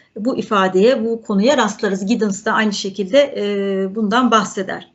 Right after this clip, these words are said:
E, şimdi tabii, e, mesele üzerine söylenecek çok şey var. E, ben, e, sözü Funda Hoca'ya bırakmak istiyorum. Neden? Çünkü toplumsal cinsiyet eşitsizliğinin olduğu aşikar.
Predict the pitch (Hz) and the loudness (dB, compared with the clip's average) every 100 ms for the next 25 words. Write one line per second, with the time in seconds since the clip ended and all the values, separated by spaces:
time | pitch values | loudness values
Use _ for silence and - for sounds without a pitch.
0 | _ - - - _ _ 277 - - 370 | _ -20 -20 -20 _ _ -6 -6 -4 0
1 | 359 370 - - 339 330 339 - 277 277 | 2 2 0 -4 -4 -2 -2 -4 -6 -8
2 | 240 277 302 339 330 330 339 311 311 302 | -10 -8 -6 -4 -4 -2 -2 -2 -2 0
3 | 294 302 294 311 - 330 - 220 190 247 | 0 0 -2 -6 -8 -10 -2 -2 0 -6
4 | 302 240 226 226 220 214 214 214 208 285 | -6 0 2 2 2 0 0 -2 -2 -2
5 | 285 262 - 254 262 262 254 254 247 247 | 0 -4 -6 -4 -4 -4 -2 -2 -2 -2
6 | 247 247 - _ _ _ - 294 254 320 | -2 -4 -8 _ _ _ -4 -2 -2 -4
7 | - 277 277 269 226 185 185 175 175 185 | 0 0 0 -2 0 -2 -2 -6 -6 -10
8 | - - 196 233 240 254 208 233 285 - | -10 -4 -2 2 4 4 2 0 0 -2
9 | 285 254 269 269 285 277 302 262 269 285 | -2 -2 -4 -2 -4 0 0 2 0 0
10 | 285 254 269 247 247 240 262 254 254 254 | -4 -6 -6 -6 -8 -4 0 2 4 2
11 | 254 240 262 285 277 - - 196 220 | 2 -2 0 0 0 -4 -8 -12 -12